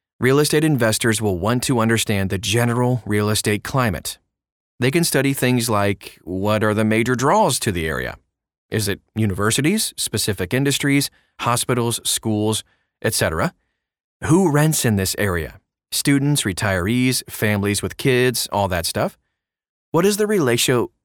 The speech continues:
the ratio, I should say, between monthly rent and typical property values in the area? Is the area stable, growing, or shrinking? What are the employment prospects for most people in the area?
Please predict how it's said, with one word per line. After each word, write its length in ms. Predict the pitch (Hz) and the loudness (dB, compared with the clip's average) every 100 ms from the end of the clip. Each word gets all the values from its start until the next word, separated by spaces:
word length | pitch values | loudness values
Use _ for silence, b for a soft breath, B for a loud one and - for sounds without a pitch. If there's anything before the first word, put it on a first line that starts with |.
| - | -4
the 100 | 110 | 0
ratio, 520 | 117 226 - 85 73 | 2 2 0 -2 -4
I 40 | 98 | -2
should 240 | - 95 | -2 -2
say, 280 | - 80 95 | -2 -2 -2
between 380 | 113 - 117 98 | -4 0 0 2
monthly 400 | 101 120 143 131 | 0 0 -2 -2
rent 360 | 101 101 107 - _ - | -2 -2 -4 -12 _ -2
and 200 | 113 95 | 0 0
typical 420 | 135 131 139 131 | -2 0 0 -2
property 440 | - 104 104 110 | 0 -2 0 0
values 480 | 98 87 85 90 95 | 0 -2 -2 -2 -2
in 80 | 95 | -2
the 140 | 104 | -2
area? 420 | 143 151 87 58 - _ _ _ _ _ _ - | 2 2 0 -4 -12 _ _ _ _ _ _ -4
Is 140 | 113 | -2
the 160 | 113 - | 0 2
area 500 | 110 104 95 90 85 | 2 2 2 0 -2
stable, 720 | - - 98 143 180 180 - _ _ | -4 -2 0 0 0 -2 -6 _ _
growing, 680 | - 110 101 110 147 202 226 - _ _ _ | -4 0 2 2 2 2 -2 -6 _ _ _
or 160 | 151 147 | -2 0
shrinking? 640 | - 240 277 - 82 - - _ _ _ _ _ _ | 0 0 0 0 -4 -8 -16 _ _ _ _ _ _
What 140 | - | 2
are 80 | 196 | 2
the 120 | 190 | 4
employment 520 | 175 160 143 139 120 - | 2 0 0 2 0 0
prospects 560 | 101 95 - 92 90 | -2 -2 -2 -4 -4
for 140 | - 104 | -2 0
most 380 | 104 120 120 | 2 2 0
people 280 | - 104 101 | -2 -2 -2
in 80 | 92 | -2
the 120 | 95 | -2
area? 420 | 110 127 95 65 | 0 2 0 -4